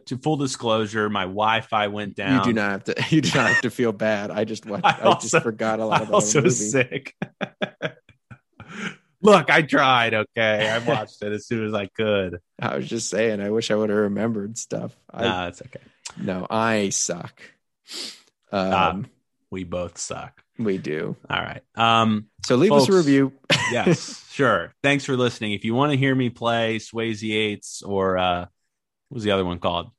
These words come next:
Speaker 1: Gary, oh, do you
Speaker 2: Dubuis-,
Speaker 1: see, do
Speaker 2: Debussy, What I See.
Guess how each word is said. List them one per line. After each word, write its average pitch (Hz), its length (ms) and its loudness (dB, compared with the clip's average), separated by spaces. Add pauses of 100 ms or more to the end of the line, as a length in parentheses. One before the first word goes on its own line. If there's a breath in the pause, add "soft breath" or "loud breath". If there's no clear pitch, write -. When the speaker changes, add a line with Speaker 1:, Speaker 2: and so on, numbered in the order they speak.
(140)
Speaker 1:
Gary, 107 480 0
oh, 113 120 2
do 101 340 -2
you 147 320 4
Speaker 2:
Dubuis-, - 60 -4 (400)
Speaker 1:
see, - 20 -14 (360)
do 131 200 4
Speaker 2:
Debussy, 123 520 2
What 107 180 2
I 104 160 0
See. 98 360 -6